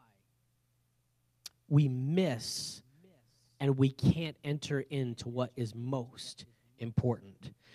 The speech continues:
Now, the rabbi that shared with me this word, menuha, he described it like this, and this is really cool.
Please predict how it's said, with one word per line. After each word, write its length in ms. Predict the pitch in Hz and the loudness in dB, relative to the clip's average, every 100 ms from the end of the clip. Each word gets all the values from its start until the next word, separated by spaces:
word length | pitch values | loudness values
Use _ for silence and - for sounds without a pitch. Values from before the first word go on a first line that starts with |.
| - | 0
Now, 120 | 147 | 6
the 140 | 156 156 | 8 10
rabbi 460 | 185 202 196 165 147 | 8 8 6 6 6
that 360 | 147 139 - | 4 2 -2
shared 320 | - 175 170 | 0 4 4
with 220 | 156 147 147 | 4 2 2
me 380 | 135 127 120 - | 2 2 -2 -2
this 280 | 135 127 143 | -2 0 2
word, 300 | 147 139 120 | 4 4 0
menuha, 520 | 123 147 127 110 95 - - | 2 4 4 0 -4 -12 -4
he 140 | - 208 | 6 6
described 500 | 196 - 196 175 170 | 6 4 4 4 2
it 80 | 139 | 0
like 220 | 135 - | -2 0
this, 240 | 123 - | -4 -2
and 100 | 135 | -2
this 160 | 156 147 | 0 2
is 60 | |
really 180 | 139 127 | 2 2
cool. 260 | - 110 | 0 -6